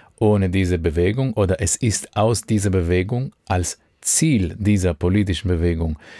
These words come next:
gegründet worden. Und darum müssten wir uns fragen, ja, wann hat der Konflikt erstmal begonnen und wann hat der Zionismus begonnen? Dafür möchte ich uns in die Zeit vor dem Zionismus nehmen.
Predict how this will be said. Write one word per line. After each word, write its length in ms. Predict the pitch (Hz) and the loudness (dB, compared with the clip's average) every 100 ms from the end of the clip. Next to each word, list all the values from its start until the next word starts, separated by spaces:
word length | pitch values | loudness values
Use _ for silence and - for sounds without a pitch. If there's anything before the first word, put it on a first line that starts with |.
| - - | -14 0
gegründet 560 | 104 95 87 104 110 | 2 4 4 2 2
worden. 400 | 104 104 120 151 - - - - - - | 2 2 0 -4 -4 -16 -20 -18 -20 -10
Und 200 | 113 101 | -2 2
darum 340 | 101 98 107 | 4 4 2
müssten 380 | 101 104 - 107 | 2 0 0 0
wir 320 | 98 98 98 - | 2 2 0 -2
uns 220 | 104 95 | -2 0
fragen, 340 | 95 95 95 | 2 2 2
ja, 220 | 98 98 90 | 2 2 0
wann 480 | 90 92 98 92 | -2 0 2 0
hat 220 | 101 104 - | -2 -4 -2
der 120 | 87 | -2
Konflikt 540 | - 80 - 92 160 | -2 -6 -2 -2 -2
erstmal 320 | - 147 151 | -4 -4 -2
begonnen 520 | 131 127 120 117 123 - | -2 0 0 0 -4 -4
und 280 | 117 101 90 | -2 -2 0
wann 200 | 98 87 | 0 0
hat 220 | 98 101 | -2 -2
der 100 | 98 | -4
Zionismus 680 | - 107 113 123 113 92 80 | -2 -2 0 -2 -2 -2 -2
begonnen? 380 | 85 76 73 - _ _ _ _ _ _ | -6 -4 -6 -10 _ _ _ _ _ _
Dafür 720 | 110 107 123 - 127 120 120 - _ _ _ - | 2 2 2 2 2 2 -2 -10 _ _ _ -2
möchte 400 | 117 107 104 107 | 2 2 2 0
ich 220 | 98 - | 0 -2
uns 480 | 104 95 90 - - - | 0 0 -2 -6 -10 -4
in 200 | 98 90 | 0 0
die 120 | 92 | -2
Zeit 440 | - 95 95 - _ | 0 0 0 -4 _
vor 420 | - - - 101 110 | -20 -12 -4 0 0
dem 280 | 101 78 - | 0 -2 -4
Zionismus 720 | 95 78 80 76 82 78 - | -2 0 -2 -4 -6 -6 -2
nehmen. 300 | 87 76 | -2 -2